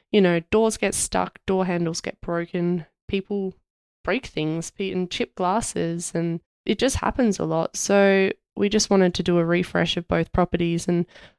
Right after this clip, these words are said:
I mean, on that note, when I, when I knew we were gonna be renting out properties and doing the Airbnb thing, I, I went on Pinterest and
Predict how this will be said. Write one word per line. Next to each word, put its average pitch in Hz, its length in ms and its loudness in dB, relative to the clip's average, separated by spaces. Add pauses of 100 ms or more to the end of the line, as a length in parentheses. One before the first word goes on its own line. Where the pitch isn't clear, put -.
(280)
I - 80 4
mean, 190 160 6
on 196 180 6
that 175 160 4
note, 170 260 2
when 175 160 2
I, 165 320 2
when 170 200 0
I 165 80 2
knew 165 240 0
we 165 100 0
were 165 120 -4
gonna 165 240 -2
be 165 380 -4
renting 170 460 -2
out 165 140 -2
properties 185 580 0
and 170 100 0
doing 170 220 2
the 170 120 0
Airbnb 170 680 0
thing, 170 300 -2
I, 165 200 -2
I 160 120 -4
went 160 180 2
on 160 80 2
Pinterest 180 640 -2
and 175 240 -2